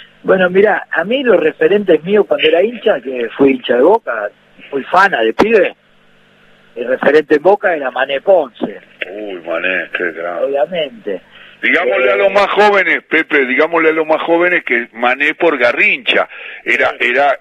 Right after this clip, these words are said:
Speaker 2: un, el puntero derecho de Brasil, histórico del mundo.
Speaker 1: Sí, yo le
Speaker 2: Garrincha
Speaker 1: rendí, <laughs> le
Speaker 2: y le
Speaker 1: rendí
Speaker 2: pusieron
Speaker 1: homenaje hace poco.
Speaker 2: Y le pusieron a Ma-, a Mané.
Speaker 1: Fui al,
Speaker 2: Ah.
Speaker 1: fui al monu-, estuve en Brasil y le fui a rendir homenaje ahí al Maracaná, a Mané.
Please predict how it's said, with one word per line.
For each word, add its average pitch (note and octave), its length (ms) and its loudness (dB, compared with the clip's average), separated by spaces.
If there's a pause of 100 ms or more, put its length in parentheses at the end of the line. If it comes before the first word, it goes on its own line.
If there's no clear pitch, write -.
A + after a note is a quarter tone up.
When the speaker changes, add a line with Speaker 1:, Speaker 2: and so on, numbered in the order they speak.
(100)
Speaker 2:
un, G#2 260 -10
el G2 180 -6
puntero A#2 680 -2
derecho A2 560 0
de G#2+ 120 0
Brasil, A2 480 0
histórico A#2 680 0
del G#2+ 180 0
mundo. C#3 640 0
Speaker 1:
Sí, F3+ 200 4
yo E3+ 120 4
le - 80 2
Speaker 2:
Garrincha D#3+ 320 0
Speaker 1:
rendí, D3 380 -6 (140)
<laughs> - 60 -20
le G3+ 80 -4 (320)
Speaker 2:
y - 20 -8
le D#3 120 -4
Speaker 1:
rendí D3+ 80 0 (240)
Speaker 2:
pusieron E3 120 4
Speaker 1:
homenaje D3+ 340 -2
hace B2+ 240 -6
poco. A#2+ 280 -4 (320)
Speaker 2:
Y - 60 -10
le A#2 140 2
pusieron B2+ 480 -2
a A#2 100 -2
Ma-, A2 240 0
a G#2+ 60 -10
Mané. G#2 480 -4 (500)
Speaker 1:
Fui - 80 -2 (180)
al, D3 100 4
Speaker 2:
Ah. C#3 120 -6
Speaker 1:
fui D#3 160 0
al D3+ 220 0
monu-, C#3 260 -10
estuve D#3+ 300 0
en D3+ 80 0
Brasil D3 500 -2
y E3 40 2
le C3+ 140 0
fui C#3 140 0
a C3 60 2
rendir B2+ 340 -2
homenaje A#2+ 600 -4
ahí B2 120 0
al A#2+ 140 2
Maracaná, G#2+ 580 -4
a G#2+ 40 -8
Mané. G#2 300 -2